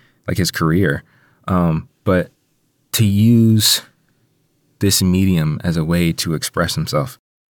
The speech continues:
and to some degree be vulnerable, maybe the best way that he knows how to be vulnerable, that's deep. And it's something that, again, as black men, we need to do.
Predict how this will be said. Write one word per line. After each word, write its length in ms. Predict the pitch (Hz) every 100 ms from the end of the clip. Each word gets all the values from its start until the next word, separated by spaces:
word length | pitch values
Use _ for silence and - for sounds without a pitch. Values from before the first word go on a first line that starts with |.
| _ -
and 380 | 92 78 76 - _ _ _ -
to 120 | -
some 240 | - 117
degree 440 | 98 85 101 90 - -
be 120 | 90
vulnerable, 600 | 85 85 95 73 67 - - _ _ _ _ -
maybe 260 | 95 90
the 100 | 85
best 280 | 82 90 -
way 100 | 92
that 120 | 82
he 60 | 78
knows 260 | 85 85 -
how 160 | 85
to 80 | 98
be 140 | 76
vulnerable, 520 | 71 71 80 78 78 - _ _ _ _
that's 180 | 92 -
deep. 260 | 101 98 - _ -
And 120 | 87
it's 100 | 82
something 340 | - 92 87 82
that, 180 | 73 - _ _ _ _
again, 240 | 90 90 85
as 100 | 80
black 260 | 85 82
men, 220 | 85 80
we 80 | 80
need 220 | 78 78 -
to 60 |
do. 300 | 82 95 65